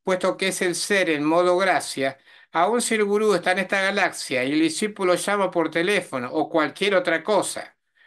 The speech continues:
desde otra galaxia, es lo mismo. There is no limit to the cosmic guru. No hay límites para el gurú cósmico. Besides, when the meeting happens,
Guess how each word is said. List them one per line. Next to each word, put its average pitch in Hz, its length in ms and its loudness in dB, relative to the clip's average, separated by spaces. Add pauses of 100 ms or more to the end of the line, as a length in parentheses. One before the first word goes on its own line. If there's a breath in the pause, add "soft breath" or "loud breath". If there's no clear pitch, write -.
(380 soft breath)
desde 175 360 2
otra 233 260 2
galaxia, 175 800 0 (380)
es 233 180 2
lo 233 120 4
mismo. 180 400 -2 (920)
There 190 180 0
is 208 180 -2
no 226 160 2
limit 233 460 0
to 180 100 0
the 165 160 -4
cosmic 165 460 -2
guru. 117 340 -4
No 160 280 0
hay 196 160 2
límites 202 720 -2
para 151 240 -2
el 143 80 -2
gurú 156 300 0
cósmico. - 600 -8 (2000)
Besides, 175 680 -2
when 151 280 -2
the 180 100 0
meeting 208 360 -2
happens, 175 680 -2